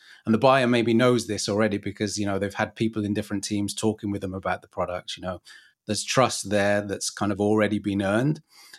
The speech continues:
A lot of the selling's already been done for you, and you can really kind of focus on painting this picture around the company level benefits, enterprise level benefits that justify that,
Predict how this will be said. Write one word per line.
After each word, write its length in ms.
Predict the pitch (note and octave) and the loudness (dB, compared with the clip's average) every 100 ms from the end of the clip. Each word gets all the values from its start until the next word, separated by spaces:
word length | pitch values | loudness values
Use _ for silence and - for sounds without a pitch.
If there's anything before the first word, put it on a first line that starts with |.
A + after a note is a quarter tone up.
| _ | _
A 80 | A#2+ | 2
lot 180 | A#2+ - | 2 2
of 100 | G#2 | 0
the 80 | A2 | -2
selling's 500 | - A#2 A#2+ A#2+ A2 | 2 2 2 0 2
already 180 | A2 | 2
been 220 | G#2 G#2+ G2+ | 2 0 2
done 200 | A2+ A#2 | 2 0
for 160 | - | -2
you, 380 | F#2 G2 B2 C3+ _ - | -4 -4 -4 -6 _ -4
and 180 | A2 | 0
you 120 | A2+ A2+ | 0 0
can 160 | A2+ | 2
really 180 | A2+ A2 | 4 2
kind 200 | - G#2+ | 0 -4
of 80 | G2+ | -4
focus 540 | - A2+ - A2 - | -2 -4 -2 -4 -2
on 360 | G#2+ G#2+ G2+ G2 _ _ _ _ | 0 0 -2 -6 _ _ _ _
painting 480 | - B2+ B2 A#2+ A#2 | 0 2 2 0 0
this 240 | A2 A2 - | 0 -2 -6
picture 600 | - C3 - - G#2+ G#2+ | -4 -4 -2 -2 0 0
around 500 | G#2 G#2+ G#2 G2+ G#2 | 0 0 0 -2 -6
the 100 | G2+ | -8
company 580 | - C3+ C#3+ C3+ A#2+ | -2 2 2 4 2
level 440 | A2 G#2 F#2+ G2 F#2+ | 2 2 0 -2 -4
benefits, 540 | G2 G2 F#2 G2+ F#2+ | -4 -4 -4 -4 -2
enterprise 600 | A2+ B2 A#2 A#2 G#2 G2 | 0 0 0 -2 -2 0
level 240 | G2 F#2 F#2 | -2 -4 -6
benefits 520 | F#2+ F#2+ - G2 - | -6 -8 -6 -8 -8
that 180 | G#2 - | -10 -6
justify 600 | A2+ G#2+ - - F#2+ F#2+ | -4 -4 -6 -6 -2 -2
that, 260 | F#2+ F#2+ | -2 -6